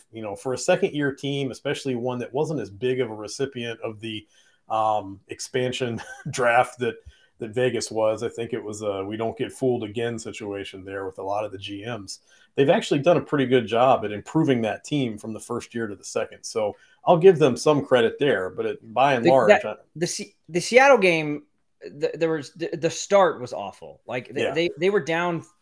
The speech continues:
Speaker 2: two nothing in the first eight minutes, th-, four nothing of the first seventeen minutes. Uh, it was four nothing going into the first period,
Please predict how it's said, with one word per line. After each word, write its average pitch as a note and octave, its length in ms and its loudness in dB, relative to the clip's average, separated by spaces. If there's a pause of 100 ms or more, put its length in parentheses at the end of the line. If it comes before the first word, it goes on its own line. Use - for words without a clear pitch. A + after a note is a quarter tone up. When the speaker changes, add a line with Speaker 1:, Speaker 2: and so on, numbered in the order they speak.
(480)
Speaker 2:
two G#3+ 180 -4
nothing D#3+ 400 0
in D3 80 -4
the C#3 60 -6
first C#3+ 380 -6
eight C#3 200 -4
minutes, C#3 540 -8 (480)
th-, E3 240 -4
four G3+ 340 4
nothing D3 460 -2
of C3+ 140 -4
the C3+ 80 -2
first C3+ 320 -6
seventeen C#3 480 -4
minutes. G2+ 480 -12 (440)
Uh, B2 220 0
it C3 80 -2
was B2 80 -6
four F#3 300 0
nothing D#3+ 280 -2
going C3+ 220 -2
into C3 120 -4
the A#2 60 -6
first B2+ 360 -10
period, A#2+ 440 -6